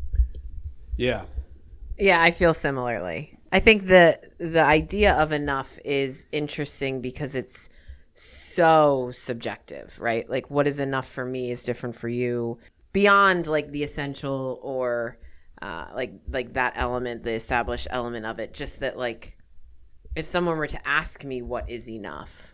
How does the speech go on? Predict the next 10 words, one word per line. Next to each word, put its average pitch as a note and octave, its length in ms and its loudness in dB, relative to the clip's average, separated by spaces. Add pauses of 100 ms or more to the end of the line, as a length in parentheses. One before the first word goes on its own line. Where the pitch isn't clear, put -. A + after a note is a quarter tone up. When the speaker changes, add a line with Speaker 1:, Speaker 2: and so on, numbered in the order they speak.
Speaker 2:
financially, C3+ 960 -4 (540)
you - 100 -8
know, A#2+ 200 -8 (500)
personally, D3 1160 -2 (220)
professionally, D3 960 -6
like, C3 220 -8
it's - 220 -16
just E3 260 -8
such - 220 -10
a, A#2 220 -8